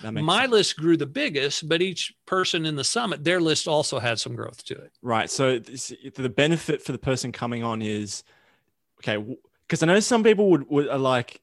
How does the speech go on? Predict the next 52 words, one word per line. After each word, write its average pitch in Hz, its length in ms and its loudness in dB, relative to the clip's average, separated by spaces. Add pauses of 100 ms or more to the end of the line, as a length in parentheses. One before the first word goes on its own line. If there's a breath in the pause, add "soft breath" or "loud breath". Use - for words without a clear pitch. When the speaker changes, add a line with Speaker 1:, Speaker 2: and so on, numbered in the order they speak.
(120)
Speaker 1:
"Oh, 117 340 0
I'm - 120 -16
not 139 140 0
really 143 240 0
sure 131 260 0
I 123 40 0
wanna 123 140 -4
share 123 300 -2
my 120 100 0
list 113 420 -4 (220 soft breath)
with 127 140 -2
someone 127 340 -2
who 117 80 -6
doesn't 120 320 -2
really 113 200 -4
have 113 200 -2
a 113 60 -2
list. 113 240 -4
I 113 80 -4
know 113 180 -2
what 107 180 -4
they're 110 120 -4
doing." 107 300 -6
But - 180 -4
the 120 80 -4
benefit 139 440 0
is 123 280 0 (340 loud breath)
if 143 160 -2
you 180 140 2
orchestrate 160 500 2
it 104 80 -4
well, 117 240 0
if 131 240 -2
you 139 160 0
organize 127 560 0
it 104 80 -12
so, 113 280 -2 (640)
uh, 117 60 0
a 110 100 2
lot 117 100 0
of 123 40 0
people 127 200 0
with, 120 180 0
with 143 200 2
lists 131 220 0
do 143 220 2
come 120 260 0
on, 107 380 -2 (440)
then 135 140 2
when 139 140 4
you 131 80 0
present, 131 480 0